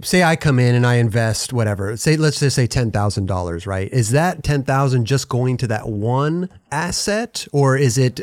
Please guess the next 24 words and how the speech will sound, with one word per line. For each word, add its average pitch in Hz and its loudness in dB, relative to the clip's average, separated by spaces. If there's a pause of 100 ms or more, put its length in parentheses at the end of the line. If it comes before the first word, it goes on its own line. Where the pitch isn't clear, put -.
a 147 2
combined, 127 2
like, 110 0 (960)
commune 156 4
owns 127 4
this 156 2
and 127 2
owns 123 2
this 135 2
and 120 2
owns 120 2
this? 151 0
Do 131 4
I 135 2
own 139 0
a 117 -2
piece - 0
of 110 -4
everything, 110 0
or 110 2
is 101 0
it 107 2
just 98 -4
one? 92 -6